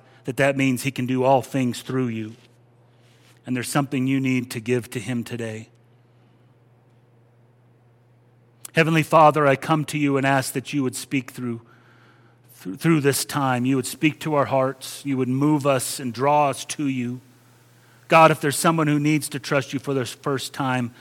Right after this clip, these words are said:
have them do that today. Convict them, show the light of the gospel into their heart, and let them see for the first time.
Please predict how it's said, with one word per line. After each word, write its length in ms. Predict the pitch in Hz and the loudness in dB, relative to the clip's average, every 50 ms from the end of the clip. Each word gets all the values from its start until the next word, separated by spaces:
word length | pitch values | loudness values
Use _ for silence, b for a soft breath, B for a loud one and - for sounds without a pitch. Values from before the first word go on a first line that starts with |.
| B B B B | B B B B
have 200 | - 156 151 135 | 4 4 4 4
them 160 | 143 143 135 | 2 -2 -2
do 220 | 123 131 135 131 123 | -2 -2 -2 -2 0
that 260 | 131 131 135 131 - | 0 0 0 -2 -4
today. 480 | - 139 123 123 123 120 117 113 110 - - | -6 -6 -2 -2 0 0 -2 -4 -6 -10 -8
Convict 460 | - 131 120 113 139 143 139 - - | -6 -6 -4 0 0 -2 -2 -2 -6
them, 200 | 147 139 139 135 | -4 -4 -4 -4
show 400 | 131 - - 156 143 147 143 139 B B B B B B B | -6 -6 -4 -2 -2 -2 -2 -4 B B B B B B B
the 100 | 151 131 | -2 -2
light 340 | 131 131 135 139 147 151 143 | 2 4 6 6 6 6 4
of 100 | 143 127 | 0 -2
the 100 | 127 123 | -2 -2
gospel 520 | 113 135 135 143 135 - - - 143 139 | 2 4 4 4 4 2 -4 -6 -4 -2
into 220 | 135 135 139 135 131 | -2 0 -2 -2 -2
their 140 | 135 131 | -4 -4
heart, 460 | 117 - - 143 139 135 131 - - - - b b b b b b b | -4 -4 -2 -2 -2 -2 -2 -6 -12 -20 -20 b b b b b b b
and 120 | b 123 127 | b 0 2
let 180 | 139 135 131 | 2 2 2
them 140 | - 135 120 | 0 -4 -4
see 280 | 113 - - 139 139 131 | -4 -6 -4 -4 -4 -4
for 160 | - - 139 | -4 -8 -10
the 80 | 120 110 | -10 -10
first 360 | - - 123 110 - - - | -8 -8 -8 -8 -8 -10 -12
time. 440 | - - 120 117 120 123 117 120 | -12 -12 -10 -10 -12 -12 -14 -16